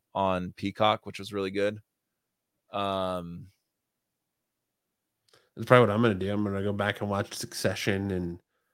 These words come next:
Speaker 2: watch all these shows that I didn't watch when they were on.
Speaker 1: Yeah, Succession's, uh,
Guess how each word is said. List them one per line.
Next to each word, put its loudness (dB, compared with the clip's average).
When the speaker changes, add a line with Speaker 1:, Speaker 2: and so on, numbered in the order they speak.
Speaker 2:
watch -2
all 4
these -4
shows 2
that 0
I -2
didn't 0
watch -4
when -2
they -4
were -6
on. -2
Speaker 1:
Yeah, 2
Succession's, -4
uh, -4